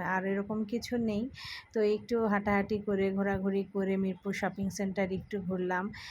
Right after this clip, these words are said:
সেখানে আমার ছেলে আর কি, ওর ঘড়িটাও ঠিক করতে দিবে। আর আমার ছেলের তো ঘড়ি সবসময় একটু বেশ পছন্দ, সে ঘড়ি কিনতে চায়। ওর ঘড়িতে আবার একটু সমস্যা হয়েছিল, ব্যাটারি হয়তো শেষ হয়ে গেছিলো, সেটা ঠিক করতে গেলাম। আরও কিছু,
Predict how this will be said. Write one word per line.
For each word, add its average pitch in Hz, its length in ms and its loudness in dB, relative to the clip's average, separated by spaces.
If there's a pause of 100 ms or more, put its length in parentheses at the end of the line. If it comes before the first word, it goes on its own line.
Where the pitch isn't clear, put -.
(160)
সেখানে 202 380 2
আমার 190 280 2
ছেলে 190 360 -2
আর 185 140 0
কি, 202 180 -4 (160)
ওর 190 240 2
ঘড়িটাও 196 440 2
ঠিক 214 240 -4
করতে 208 240 -2
দিবে। 190 220 2
আর 190 80 2
আমার 202 240 0
ছেলের 208 440 -2
তো 220 100 0 (140)
ঘড়ি 208 340 0
সবসময় 208 600 -2
একটু 202 200 -2
বেশ 202 220 -2 (100)
পছন্দ, 208 440 -2 (520)
সে - 200 0
ঘড়ি 202 240 4
কিনতে 208 380 0
চায়। 208 240 2
ওর 196 160 4
ঘড়িতে 202 360 2
আবার 214 160 4
একটু 214 300 0
সমস্যা 208 480 0
হয়েছিল, 214 360 0
ব্যাটারি 196 480 2
হয়তো 208 260 0
শেষ 196 240 -2
হয়ে 214 180 -2
গেছিলো, 214 280 -2
সেটা 202 300 -2 (500)
ঠিক 226 240 2
করতে 214 360 2
গেলাম। 202 340 4 (1040)
আরও 196 260 2
কিছু, 220 340 -2